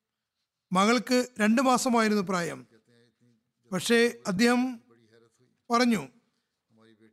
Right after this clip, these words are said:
ഇമാമിന്റെ കൽപ്പനയാണ്, ഉടൻ തന്നെ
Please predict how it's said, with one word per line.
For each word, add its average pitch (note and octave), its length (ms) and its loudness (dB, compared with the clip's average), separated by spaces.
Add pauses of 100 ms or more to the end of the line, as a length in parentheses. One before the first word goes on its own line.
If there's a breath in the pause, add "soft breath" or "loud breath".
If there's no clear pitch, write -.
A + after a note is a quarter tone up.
(140)
ഇമാമിന്റെ B3 480 2
കൽപ്പനയാണ്, C4 720 0 (520)
ഉടൻ B3 360 2
തന്നെ C4 360 0